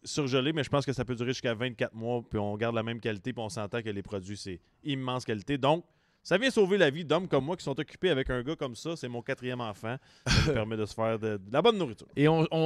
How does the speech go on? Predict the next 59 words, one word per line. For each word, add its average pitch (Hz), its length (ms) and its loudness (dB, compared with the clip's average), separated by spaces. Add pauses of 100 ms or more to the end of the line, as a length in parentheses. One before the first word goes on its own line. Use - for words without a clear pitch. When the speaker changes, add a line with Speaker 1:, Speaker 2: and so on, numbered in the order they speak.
(100)
Speaker 2:
on 156 100 0
cherchait 175 320 2
un 185 60 2
concept 151 460 2
avec 131 200 4
la 123 100 4
gang 135 160 -2
de 127 60 -4
triple 117 320 -6
A. 131 180 2
Qu'est-ce 190 220 2
qu'on 135 180 -4
fait ? 110 240 -4
Donc, 110 240 -10
il 117 100 -6
va 117 200 8
y - 20 8
avoir 139 300 6
sur 127 120 -2
les 123 120 2
quarante 127 420 4
shows, 143 200 -2
trente 156 280 -2
présences 135 480 0
de 120 100 0
nos 113 220 -2
amis 120 160 -2
de - 60 -16
triple 113 240 -4
A. 110 240 0 (420)
Quinze 185 320 8
seront 139 320 6
avec 127 240 6
Alex 135 240 6
Turcotte 139 340 0
qui 123 120 -8
nous 117 80 -4
présente 117 360 0
un 120 120 2
produit 120 400 0
qu'on 117 300 -2
a 131 140 4 (380)
dans 123 160 8
la 123 160 10
braquette 135 580 6
triple 123 300 4
A. 127 380 10
Et 151 180 8
quinze 165 480 6
autres 151 220 6
shows 156 200 6
vont 123 260 8
être 143 220 6
un 127 140 2
débat 123 440 8
entre 113 100 -4
moi 117 100 2
et 113 40 2
Maxime. 98 320 -4